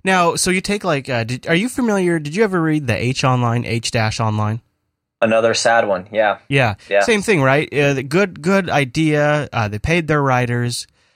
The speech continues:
Speaker 1: Um,
Speaker 2: Good, good, good writing too, right? Professional writers,
Speaker 1: Yep.
Speaker 2: none of this, uh,
Speaker 1: Right.
Speaker 2: you know,
Speaker 1: And yet they didn't
Speaker 2: crap.
Speaker 1: land on a monetization strategy. And unfortunately, now a very good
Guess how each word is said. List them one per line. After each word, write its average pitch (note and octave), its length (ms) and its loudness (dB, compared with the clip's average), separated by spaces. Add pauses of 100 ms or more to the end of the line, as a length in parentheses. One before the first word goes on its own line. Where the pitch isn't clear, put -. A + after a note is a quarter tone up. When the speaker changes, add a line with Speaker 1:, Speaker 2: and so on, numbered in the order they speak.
(360)
Speaker 1:
Um, A2 220 0
Speaker 2:
Good, D3+ 340 -4
good, C#3+ 280 0 (440)
good A#2 180 -2
writing A#2 340 0
too, G#2+ 200 -8
right? G2+ 220 2
Professional G2+ 540 0
writers, F#2+ 480 2
Speaker 1:
Yep. F2+ 100 -10
Speaker 2:
none F#2+ 180 -2
of F#2 80 0
this, F2+ 260 -4
uh, C2+ 300 2 (580)
Speaker 1:
Right. E3+ 220 -2
Speaker 2:
you - 60 -8
know, E2 200 -6 (300)
Speaker 1:
And F3 200 0
yet E3 480 0
they C3 200 2
didn't B2+ 300 -2
Speaker 2:
crap. G2 260 0
Speaker 1:
land C3 420 0
on A#2+ 160 2
a A2+ 40 0
monetization G#2+ 920 -2
strategy. A#2 520 -6 (500)
And A#2+ 360 4
unfortunately, A#2+ 840 -2 (240)
now C3+ 500 0
a B2+ 40 2
very F#3 320 0
good C3+ 420 -2